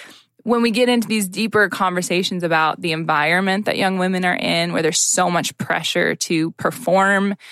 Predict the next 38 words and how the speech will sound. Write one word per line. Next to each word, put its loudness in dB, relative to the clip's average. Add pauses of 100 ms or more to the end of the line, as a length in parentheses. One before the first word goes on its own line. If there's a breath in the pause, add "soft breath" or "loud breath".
(220 loud breath)
to 0
look -2
perfect, 0 (260 loud breath)
to 0 (240)
have 0
a 4
guy 4
like 0
you, 2
to, 0
like, 2
it's -2
just 0 (220)
impossible. -4
So 2
a 0
lot 2
of 0
times -2 (420 loud breath)
they're 2
taking -2
that 0 (140)
control 2
and -2
putting 0
it -2
on 0 (340)
their 0
body 0
and -4
on 0
what -2
they're -2
eating -2
and -6
on 0
the -4
weight -2